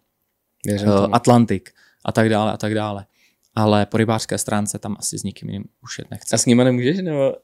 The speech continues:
Speaker 1: jenom se přestěhoval zpátky, jasně, že by to bylo složitější, viď?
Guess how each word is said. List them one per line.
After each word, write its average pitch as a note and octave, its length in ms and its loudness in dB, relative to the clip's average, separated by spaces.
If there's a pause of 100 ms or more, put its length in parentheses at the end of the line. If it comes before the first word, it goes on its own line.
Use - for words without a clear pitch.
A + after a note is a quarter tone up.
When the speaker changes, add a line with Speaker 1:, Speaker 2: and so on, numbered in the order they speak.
(140)
Speaker 1:
jenom D#3 160 2
se D#3 120 -6
přestěhoval C#3 340 0
zpátky, A2+ 480 -2
jasně, B2 280 -4
že A#2+ 60 -8
by A#2+ 60 -6
to A#2 80 -4
bylo A#2 120 -6
složitější, F#2+ 580 -8
viď? E2+ 160 -12